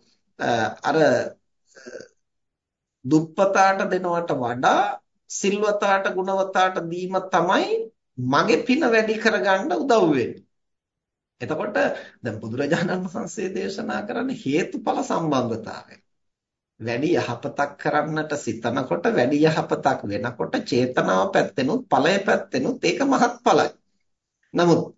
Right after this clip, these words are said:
අර එහෙම දුන්නහම තමයි වැඩි ඵලයක් ලැබෙන්නේ කියලා හිතනකොට තමන්ගේ චේතනාව දුර්වල වෙනවා.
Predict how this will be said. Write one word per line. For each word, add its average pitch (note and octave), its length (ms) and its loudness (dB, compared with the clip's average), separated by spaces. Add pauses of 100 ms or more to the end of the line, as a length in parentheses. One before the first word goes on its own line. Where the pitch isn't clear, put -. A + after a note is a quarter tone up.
(320)
අර A2+ 120 -2
එහෙම A3+ 260 2
දුන්නහම A#3 600 0
තමයි G3 340 2
වැඩි B2 320 2
ඵලයක් A3 420 2
ලැබෙන්නේ F#3+ 440 2
කියලා C3+ 240 -2
හිතනකොට D#3 600 -2
තමන්ගේ F3+ 460 0
චේතනාව F3+ 640 2
දුර්වල F3+ 440 2
වෙනවා. B2 360 0